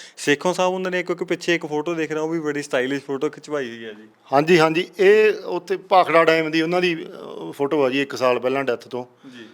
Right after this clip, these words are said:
Speaker 2: ਹਾਂਜੀ, ਹਾਂਜੀ, ਉਹ ਉੱਥੇ ਔਰ ਸਾਰੀਆਂ ਅਸਲੀ ਫੋਟੋਆਂ ਜੀ ਇਹ।
Speaker 1: ਅੱਛਾ ਜੀ।
Speaker 2: ਹਾਂਜੀ, ਹਾਂਜੀ।
Speaker 1: ਹੂੰ। ਤਾਂ ਬਾਈ ਜੀ, ਜਿੱਦਾਂ ਮੈਂ ਇੱਕ ਦੇਖ ਰਿਹਾ ਕਿ ਇੱਧਰ ਵੀ ਇੱਕ ਫੋਟੋ ਲੱਗੀ ਹੋਈ ਆ, ਇਹ ਸ਼ਾਇਦ, ਅ, ਜਿਹੜੀ ਡਾਕ ਟਿਕਟ ਕਹਿ ਲਈਏ ਆਪਾਂ, ਉਹ ਜਾਰੀ ਕੀਤੀ ਗਈ ਸੀ ਜਾਂ ਇਹ, ਇਹ ਕਿੱਦਾਂ, ਕਦੋਂ ਦੀ ਹੈ ਜੀ?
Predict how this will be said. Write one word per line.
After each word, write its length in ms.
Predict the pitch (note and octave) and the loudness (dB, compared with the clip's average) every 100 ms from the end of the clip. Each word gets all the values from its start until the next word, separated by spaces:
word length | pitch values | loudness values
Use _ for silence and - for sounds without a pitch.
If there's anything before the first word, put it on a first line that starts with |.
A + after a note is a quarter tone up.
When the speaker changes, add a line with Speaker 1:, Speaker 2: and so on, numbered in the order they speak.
| _ B2 | _ -8
Speaker 2:
ਹਾਂਜੀ, 200 | B2 A#2+ | -4 -4
ਹਾਂਜੀ, 220 | A#2 B2 | -4 -4
ਉਹ 140 | B2 | -4
ਉੱਥੇ 380 | D3+ C3+ D3+ D3+ | -4 -6 -6 -6
ਔਰ 240 | D3+ C#3+ | -6 -8
ਸਾਰੀਆਂ 360 | - C#3+ G3 G3+ | 2 4 6 4
ਅਸਲੀ 200 | F3 F#3+ | 2 -2
ਫੋਟੋਆਂ 340 | E3 E3+ F3 | -4 -6 -6
ਜੀ 100 | E3+ | -4
ਇਹ। 200 | D3+ C3+ C3 C3+ | -4 -6 -12 -18
Speaker 1:
ਅੱਛਾ 240 | B2+ D3 | -18 -16
ਜੀ। 120 | A#2+ G#2+ _ - | -18 -20 _ -16
Speaker 2:
ਹਾਂਜੀ, 220 | A2+ A#2 | -10 -8
ਹਾਂਜੀ। 260 | G#2+ G#2+ A2 | -8 -10 -14
Speaker 1:
ਹੂੰ। 60 | B2+ A2 - _ _ - | -16 -20 -20 _ _ -16
ਤਾਂ 100 | D#3 | -14
ਬਾਈ 120 | E3+ | -12
ਜੀ, 180 | F#3 G#3 | -12 -14
ਜਿੱਦਾਂ 380 | G#3 C#3 C3+ D3+ | -12 -10 -4 -4
ਮੈਂ 120 | D#3+ | -4
ਇੱਕ 140 | D#3 | -6
ਦੇਖ 200 | C#3+ C#3 | -8 -10
ਰਿਹਾ 140 | D3 D#3+ | -10 -10
ਕਿ 140 | D#3 | -10
ਇੱਧਰ 220 | C3+ D#3 | -10 -8
ਵੀ 100 | D3+ | -8
ਇੱਕ 120 | C#3 - | -10 -10
ਫੋਟੋ 280 | C3+ C3 | -10 -8
ਲੱਗੀ 280 | C#3 A#2 A#2 | -10 -10 -12
ਹੋਈ 200 | A#2+ A#2+ | -12 -10
ਆ, 140 | A#2+ B2+ | -8 -8
ਇਹ 100 | C3+ | -10
ਸ਼ਾਇਦ, 360 | - C3+ C3+ C3 C#3+ | -4 -2 -2 -4 -2
ਅ, 500 | C#3+ D3 C3+ B2+ B2 | -2 -2 -4 -6 -6
ਜਿਹੜੀ 280 | C3+ C#3+ | -8 -8
ਡਾਕ 420 | C3 A2+ A#2 B2+ - | -6 2 2 2 -2
ਟਿਕਟ 280 | C#3+ C#3+ | -6 -4
ਕਹਿ 160 | C#3 C#3 | -2 -2
ਲਈਏ 200 | D3+ D3+ | 0 -2
ਆਪਾਂ, 220 | C#3 C#3+ | -2 -2
ਉਹ 160 | D3+ D#3+ | -2 0
ਜਾਰੀ 260 | D3+ C#3+ | 0 0
ਕੀਤੀ 360 | C#3+ C#3+ - C#3 | -4 -12 -10 -8
ਗਈ 80 | C#3+ | -8
ਸੀ 160 | - | -6
ਜਾਂ 140 | D#3 D#3+ | -2 0
ਇਹ, 340 | E3 F#3 F3+ | 0 2 0
ਇਹ 60 | F#3+ | 0
ਕਿੱਦਾਂ, 420 | E3+ C#3+ C3+ C3 | -2 -2 -4 -4
ਕਦੋਂ 280 | C3 A#2+ A#2 | -6 -6 -8
ਦੀ 180 | A2 G#2+ | -12 -16
ਹੈ 60 | |
ਜੀ? 160 | G#2+ | -18